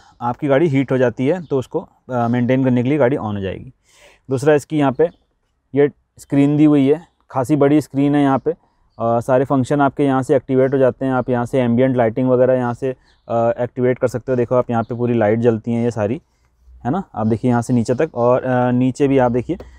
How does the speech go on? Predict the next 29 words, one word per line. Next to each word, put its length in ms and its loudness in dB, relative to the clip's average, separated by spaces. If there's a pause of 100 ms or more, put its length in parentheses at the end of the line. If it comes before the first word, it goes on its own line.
(200)
आपके 180 -2
पैरों 300 2
के 60 2
पास 200 0
भी 180 -4 (220)
इसमें 220 -8
लाइट 220 -2 (260)
जलती 420 0
हैं, 160 -8 (300)
दोनों 200 2
साइड 260 -8
में, 120 -4
ड्राइवर 200 2
साइड 220 -2
में 100 -2
और 80 -4
पैसेंजर 320 -4
साइड 260 -10
में। 140 -14 (1800)
प्लास्टिक 380 0
इसका 220 -2
जो 140 2
है, 60 2
अ, 40 -10 (720)
काफ़ी 520 -2
मजबूत 420 0
है 80 2
यहाँ 180 0
पे, 160 -6